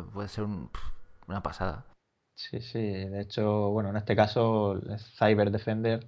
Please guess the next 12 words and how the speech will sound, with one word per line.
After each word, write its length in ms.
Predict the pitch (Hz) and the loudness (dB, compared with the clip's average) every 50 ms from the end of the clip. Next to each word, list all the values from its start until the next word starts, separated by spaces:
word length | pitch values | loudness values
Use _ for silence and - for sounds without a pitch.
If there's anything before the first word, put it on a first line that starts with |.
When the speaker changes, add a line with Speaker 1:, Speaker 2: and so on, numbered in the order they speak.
| - _ _ | -16 _ _
Speaker 2:
nos 200 | - 101 95 92 - | -6 -4 -4 -4 -4
pone 420 | _ - 107 101 101 101 101 101 | _ 0 2 2 2 2 2 0
en 80 | 98 98 | 0 -2
una 420 | 101 98 98 98 98 98 95 95 92 | -2 -2 0 0 0 2 0 0 2
plataforma 720 | 104 101 95 95 98 - - 120 120 120 120 127 123 117 | 2 2 4 2 0 4 4 4 4 6 4 4 4 4
en 80 | 113 113 | 4 2
el 100 | 110 107 | 0 0
espacio 400 | 104 107 - 123 120 117 127 127 | -2 0 2 2 4 4 2 0
y 40 | 117 | 0
tenemos 220 | 117 110 104 104 | 2 0 0 0
que 100 | - 110 | 2 2
defender, 680 | 104 104 104 - 104 101 101 101 107 110 110 113 117 - | 2 2 2 0 -2 -2 -2 2 2 4 4 2 2 -2